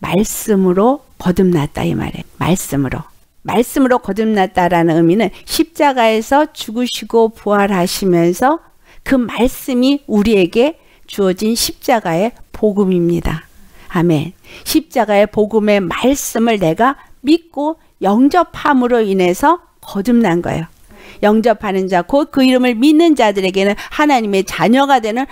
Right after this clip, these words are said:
권세를 주셨다. 그래서 그 십자가의 물과 피에 흘리시고 죽으신 이유가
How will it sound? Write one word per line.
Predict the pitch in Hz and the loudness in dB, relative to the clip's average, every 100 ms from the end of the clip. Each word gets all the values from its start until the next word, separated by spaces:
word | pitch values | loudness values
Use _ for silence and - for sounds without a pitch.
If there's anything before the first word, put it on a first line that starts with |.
| - | -14
권세를 | - 220 262 320 359 320 | -6 0 2 2 2 0
주셨다. | - 277 240 - 208 - - | -2 -4 -2 -2 -2 -4 -6
그래서 | 226 277 294 - | -2 0 0 -2
그 | - 359 403 403 _ | 0 2 2 -2 _
십자가의 | - 320 320 262 226 214 | -6 -4 0 0 2 0
물과 | 208 247 233 220 _ | 0 0 0 -2 _
피에 | - - 339 330 240 190 - _ | -20 -8 -2 0 0 -2 -8 _
흘리시고 | - 311 285 190 - 185 175 | -6 -2 0 0 -2 -2 -4
죽으신 | - - 185 165 165 175 - - _ | -6 -6 -4 -2 -2 -2 -6 -20 _
이유가 | 233 285 302 151 156 | 2 4 2 -4 -6